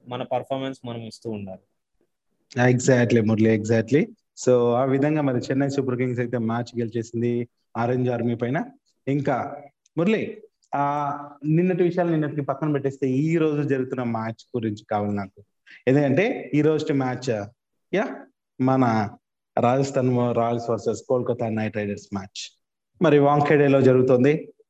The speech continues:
Speaker 2: మరి చెప్పాలంటే ఇప్పటి వరకు ఈ రెండు జట్లు, జట్లు కూడా,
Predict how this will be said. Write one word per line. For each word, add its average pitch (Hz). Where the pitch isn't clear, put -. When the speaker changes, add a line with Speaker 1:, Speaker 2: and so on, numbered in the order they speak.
Speaker 2:
మరి 113
చెప్పాలంటే 139
ఇప్పటి 160
వరకు 160
ఈ 160
రెండు 139
జట్లు, 139
జట్లు 139
కూడా, 139